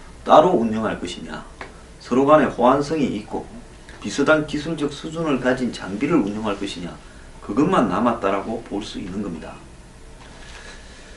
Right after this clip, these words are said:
자, 그러면 미국은 이 엠디를 구축하면서 새로운 엠디를요, 한국에 대해서도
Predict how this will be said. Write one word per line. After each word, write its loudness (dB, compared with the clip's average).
자, -4
그러면 6
미국은 2
이 0
엠디를 2
구축하면서 -2
새로운 2
엠디를요, -4
한국에 4
대해서도 -2